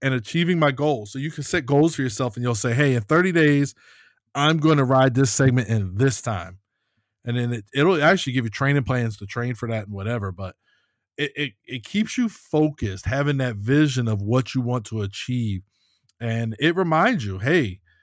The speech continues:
you know, you wanna ride this segment, you haven't rode it in two weeks," or whatever. So, yeah, it's one of my favorite parts of Strava is those, uh, segments and chasing them.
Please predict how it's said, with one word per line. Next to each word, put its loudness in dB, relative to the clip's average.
you -4
know, -2
you -2
wanna -2
ride 0
this -2
segment, -2
you -2
haven't 0
rode 6
it 2
in 0
two -4
weeks," -6
or -2
whatever. -2
So, -8
yeah, 0
it's 0
one 2
of 2
my -2
favorite -2
parts -6
of -8
Strava -8
is -8
those, -12
uh, -12
segments -8
and -6
chasing -4
them. -2